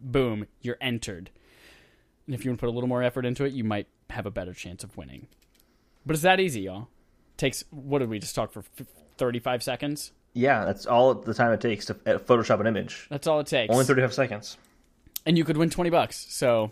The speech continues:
Speaker 2: Yeah.
Speaker 1: your mom. Speaking of community, you guys voted because we had another stupid poll.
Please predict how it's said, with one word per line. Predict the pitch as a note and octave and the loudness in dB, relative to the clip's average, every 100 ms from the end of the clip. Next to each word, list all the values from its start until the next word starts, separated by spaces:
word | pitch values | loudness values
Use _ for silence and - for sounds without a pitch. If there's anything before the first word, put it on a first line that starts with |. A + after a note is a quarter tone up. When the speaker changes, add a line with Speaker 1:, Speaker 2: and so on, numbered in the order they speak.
| - | -2
Speaker 2:
Yeah. | A2+ C3+ - - | 0 0 -2 -6
Speaker 1:
your | B2 | -2
mom. | A#2+ A2 G2+ - _ _ _ _ _ _ _ _ _ | 0 -2 -4 -10 _ _ _ _ _ _ _ _ _
Speaking | - - D#4+ F#4+ D4 A#3+ | -8 0 2 4 4 6
of | G3+ F3+ | 6 6
community, | F#3+ F#3+ A3 F#3+ C#3 C3+ D3 | 2 0 0 2 2 0 -4
you | - G3+ | -4 2
guys | A#3 E3+ | 4 6
voted | F3 B3 F#3 E3 D3+ | 6 8 8 4 2
because | E3 E3+ | 2 2
we | A#3 | 6
had | E4+ D4+ | 8 8
another | C#4+ C4+ | 6 4
stupid | A3+ C#4 A3+ F3 | 0 -2 0 4
poll. | A#3 G#3+ C#3+ E3+ | 6 6 4 0